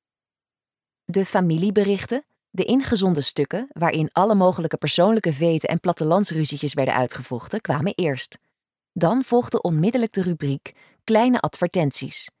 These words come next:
Hierin werden kriskras door elkaar te koop gevraagde en aangeboden tweedehands goederen geannonceerd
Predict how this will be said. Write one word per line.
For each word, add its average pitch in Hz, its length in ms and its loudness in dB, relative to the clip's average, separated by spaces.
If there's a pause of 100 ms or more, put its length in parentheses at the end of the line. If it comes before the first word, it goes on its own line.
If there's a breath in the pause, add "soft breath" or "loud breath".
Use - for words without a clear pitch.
(1200)
Hierin 180 500 0
werden 190 220 0
kriskras 233 560 0
door 175 120 2
elkaar 151 440 0
te 196 120 -4
koop 254 240 2
gevraagde 208 580 0
en 185 200 -4
aangeboden 202 540 2
tweedehands 180 500 0
goederen 170 320 -4
geannonceerd 139 760 -4